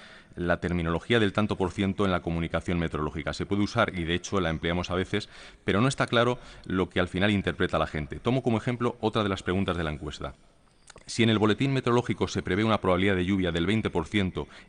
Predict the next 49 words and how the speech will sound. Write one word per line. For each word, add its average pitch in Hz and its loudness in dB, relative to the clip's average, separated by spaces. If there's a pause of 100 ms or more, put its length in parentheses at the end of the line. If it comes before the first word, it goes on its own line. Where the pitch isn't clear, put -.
(120)
en 95 2
una 127 4
determinada 87 2
ciudad, 98 0 (380)
se - -2
entiende 113 0
que 73 -4 (540)
A, - 2
la 92 4
probabilidad 92 6
de 123 2
que 107 0
llueva 107 4
en 95 2
el 90 2
interior 90 2
de 87 0
la 82 2
ciudad 90 0
es 82 -6
del 80 -4
veinte 85 -2
por - -6
ciento, 120 0 (500)
B, 92 2
la 87 2
probabilidad 87 4
de 101 2
que 92 -2
llueva 95 2
en 101 2
un 135 4
área 101 2
que 90 -2
incluya 90 0
la 87 4
ciudad, 90 2 (100)
pero 80 0
no, 98 2
no 101 4
necesariamente 98 0
en - 2
la 85 0
ciudad, 90 0 (100)
es 101 0
del 80 -4
veinte 90 0
por 78 -4
ciento, 117 2